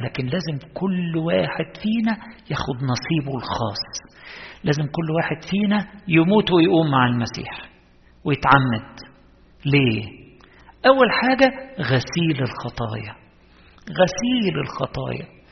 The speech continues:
يمكن ما بن-، ما بناخدش بالنا من الحكاية دي لأن بنتعمد وإحنا أطفال صغيرين لسه ما غلطناش. لكن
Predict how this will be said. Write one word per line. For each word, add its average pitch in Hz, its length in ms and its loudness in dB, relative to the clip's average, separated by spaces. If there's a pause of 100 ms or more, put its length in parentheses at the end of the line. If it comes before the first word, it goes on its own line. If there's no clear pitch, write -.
(360)
يمكن 160 360 -4
ما 139 100 -4
بن-، 139 300 -6 (460)
ما 143 60 -4
بناخدش 147 640 -4
بالنا 175 260 2
من 143 60 -2
الحكاية 156 440 -2
دي 196 120 0
لأن 226 240 0
بنتعمد 95 600 -2
وإحنا - 200 -6 (140)
أطفال - 200 -6 (120)
صغيرين 131 460 -6
لسه 131 380 -6
ما 123 140 -6
غلطناش. 117 480 -10 (1080)
لكن 143 540 -2